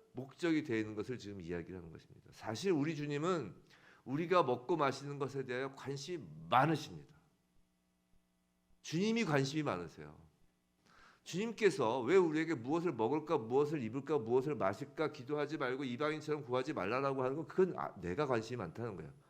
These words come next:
그건 나한테 맡겨놓으라는 거지, 어, 거기에 매몰되지 말라는 거예요. 너희는 나에게 매몰되라는 것이고, 아까 두 번째 말씀드린 것처럼 주님이 관심이 많으세요. 그렇기 때문에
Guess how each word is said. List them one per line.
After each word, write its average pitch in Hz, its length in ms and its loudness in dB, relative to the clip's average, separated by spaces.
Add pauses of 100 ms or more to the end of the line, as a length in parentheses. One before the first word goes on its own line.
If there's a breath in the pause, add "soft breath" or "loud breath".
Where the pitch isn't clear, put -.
(520 soft breath)
그건 151 140 -2
나한테 120 400 0
맡겨놓으라는 131 640 0
거지, 101 440 -10 (380 soft breath)
어, 113 220 -14
거기에 110 220 -4
매몰되지 131 580 8
말라는 95 420 -4
거예요. 85 120 -14
너희는 113 300 0
나에게 135 520 6
매몰되라는 87 600 -2
것이고, - 300 -12
아까 85 340 -8 (280 loud breath)
두 - 120 -8
번째 107 280 0
말씀드린 85 420 -10
것처럼 - 360 -20 (1120 loud breath)
주님이 226 400 -2
관심이 147 400 -2
많으세요. 107 460 -4 (100)
그렇기 196 480 -4
때문에 170 580 2